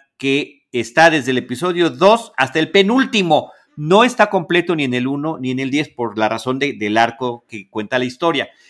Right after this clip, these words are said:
Porque en el primer episodio es cuando al final decide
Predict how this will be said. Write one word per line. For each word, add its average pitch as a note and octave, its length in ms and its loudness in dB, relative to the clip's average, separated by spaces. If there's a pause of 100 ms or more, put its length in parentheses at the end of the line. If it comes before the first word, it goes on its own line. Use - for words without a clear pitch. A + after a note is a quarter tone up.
(360)
Porque E3 440 4
en C#3 100 2
el C3 140 -4
primer D3+ 280 0
episodio F#3+ 760 -2 (320)
es D3 160 -2
cuando D#3+ 260 2
al C3+ 80 4
final F3 580 2 (200)
decide D3 880 -2